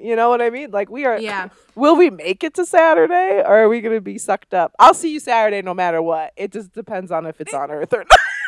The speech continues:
Speaker 2: Yeah, like, I'll either see you in the enclosure
Speaker 1: <laughs>
Speaker 2: or <laughs> I'll see you in your house.
Speaker 1: Exactly.
Speaker 2: I wonder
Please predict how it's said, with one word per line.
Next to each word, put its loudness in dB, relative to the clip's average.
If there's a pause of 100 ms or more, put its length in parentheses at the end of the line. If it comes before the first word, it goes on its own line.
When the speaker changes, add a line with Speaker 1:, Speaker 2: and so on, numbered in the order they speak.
(420)
Speaker 2:
Yeah, -10
like, -14 (100)
I'll -2
either -8
see -12
you -10
in -10
the -10
enclosure -12
Speaker 1:
<laughs> -8
Speaker 2:
or -8 (200)
<laughs> -8
I'll -4
see -12
you -14
in -14
your -16
house. -18
Speaker 1:
Exactly. -8
Speaker 2:
I -4
wonder -6